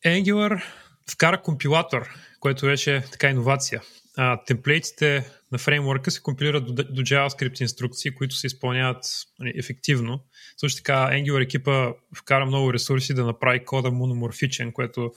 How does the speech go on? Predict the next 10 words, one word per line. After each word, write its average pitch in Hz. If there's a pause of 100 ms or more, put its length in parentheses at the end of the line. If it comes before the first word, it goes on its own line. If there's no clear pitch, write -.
(100)
означава, 123
че 120 (480)
е 151
по-добър 143
за 131
оптимизация 127
от 110
JavaScript 120
виртуалната 113
машина. 110